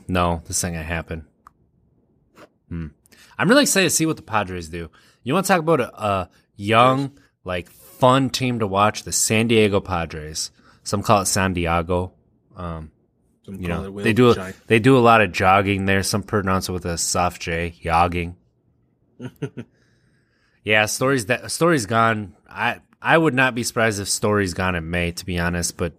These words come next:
Speaker 1: yeah, June, July, he's definitely gone by the trade deadline.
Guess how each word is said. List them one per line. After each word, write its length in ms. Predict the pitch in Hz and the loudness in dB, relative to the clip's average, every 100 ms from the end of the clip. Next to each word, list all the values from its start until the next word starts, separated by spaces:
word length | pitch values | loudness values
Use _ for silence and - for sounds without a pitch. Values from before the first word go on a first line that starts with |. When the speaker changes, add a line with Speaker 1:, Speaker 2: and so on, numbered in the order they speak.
| _ _ _ | _ _ _
Speaker 1:
yeah, 220 | 107 95 | 0 2
June, 300 | 87 95 98 | 2 0 0
July, 460 | 90 98 85 87 85 | -2 -2 2 4 2
he's 240 | 80 104 | 2 0
definitely 360 | - 95 - 90 | 2 2 2 -4
gone 220 | 85 85 | -2 -2
by 120 | 82 82 | -2 -4
the 240 | 82 80 | -4 -6
trade 240 | - 85 | -6 -8
deadline. 420 | 76 80 80 80 | -6 -10 -10 -12